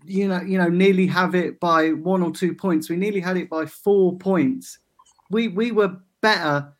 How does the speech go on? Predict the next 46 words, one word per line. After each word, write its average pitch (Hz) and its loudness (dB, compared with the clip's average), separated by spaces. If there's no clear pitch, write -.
than 160 0
Tottenham. 160 -2
The 170 0
only 220 0
reason 196 -4
they 190 -2
got 185 -6
Champions 190 -6
League 185 -2
football 151 -6
is 143 -6
because 139 -6
we 170 -2
rolled 156 -4
over 139 -2
and 135 -4
just 147 -4
said, 139 -4
"There 160 0
you 151 0
go, 135 -4
have 135 -2
it," 127 -8
'cause 135 -8
we 143 0
bottled 143 -2
it. 131 0
We 135 -4
don't 165 -4
have, 160 -8
we 160 -8
didn't 185 0
have 175 -4
the 185 -2
minerals 156 -2
to 156 -4
see 156 -2
it - -6
through. 151 -2
And 151 -2
that 185 -2
is 175 -6
the 147 -2
second 220 -4
time 165 -6
in, 175 -4